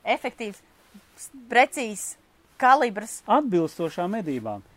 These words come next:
Speaker 2: Jums ir konkrēts medību veids, un tad tam konkrētajam nosacīt. Medību veidam vajag konkrētu ieroci ar konkrētu kalibru. Nu tā. Nu, stirnām arī, nu, neies ar deviņnieku, pareizi. Nu, kur tu tur?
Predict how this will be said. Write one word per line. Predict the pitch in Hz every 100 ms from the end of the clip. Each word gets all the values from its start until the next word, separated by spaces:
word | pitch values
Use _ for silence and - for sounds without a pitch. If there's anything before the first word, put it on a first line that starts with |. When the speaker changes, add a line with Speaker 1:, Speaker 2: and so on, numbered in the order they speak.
| -
Speaker 2:
Jums | 170 175
ir | 175
konkrēts | 226 247 151 180
medību | 202 156 127 156
veids, | 226 311 - 156
un | 135
tad | 143
tam | 143 123
konkrētajam | 160 180 135 117 117 113
nosacīt. | 147 147 110 - 95 127
Medību | 143 131 156
veidam | 233 285 180 117 117
vajag | 113 - _ _ _ _ _ _ -
konkrētu | 151 233 277 269 330
ieroci | 247 127 110 _ 117
ar | -
konkrētu | 131 190 196 - _ _
kalibru. | 135 131 101 92 98 _ _ _ -
Nu | 170
tā. | 190 220 120 _ _ _ _ _ 175
Nu, | 185
stirnām | 208 208 180 190
arī, | 208 131
nu, | 135 147
neies | 185 151 127
ar | 123
deviņnieku, | 135 113 101 95 - _
pareizi. | 131 143 113 - _ _ _ _ _ _ -
Nu, | 180
kur | 196
tu | 123 -
tur? | 110